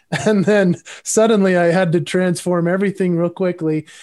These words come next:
into a virtual home studio. So for those that are watching today, you can see that I have a pretty legitimate setup here. I mean, it, uh, this is my house. And so it's a nice,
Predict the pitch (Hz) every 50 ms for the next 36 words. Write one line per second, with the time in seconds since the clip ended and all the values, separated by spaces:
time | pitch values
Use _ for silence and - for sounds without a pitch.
0 | - _ - 190 190 185 - - 185 180 175 180 175 170 151 139 185 220 226 220
1 | - 226 202 196 - 202 208 202 196 185 - - 214 220 190 175 143 123 123 -
2 | - 175 156 - 185 175 196 214 214 180 190 165 151 143 156 180 226 254 240 -
3 | - 180 170 151 139 143 131 123 131 135 131 _ - - - - - - - _
4 | - 202 214 214 214 196 196 - 220 214 196 185 185 180 180 175 180 - - -
5 | - - 208 233 226 214 - - 247 254 247 233 208 214 202 202 160 156 208 226
6 | 220 208 196 180 - - - - 220 220 190 170 170 170 - 175 170 170 165 170
7 | 170 170 175 175 175 175 170 - - 180 175 - 170 202 226 - 254 214 170 180
8 | 185 185 175 156 180 202 190 123 113 98 - - - - - - - - _ -
9 | 180 185 156 - 185 175 170 165 165 - 185 180 175 - 185 175 175 180 185 190
10 | 196 190 196 - -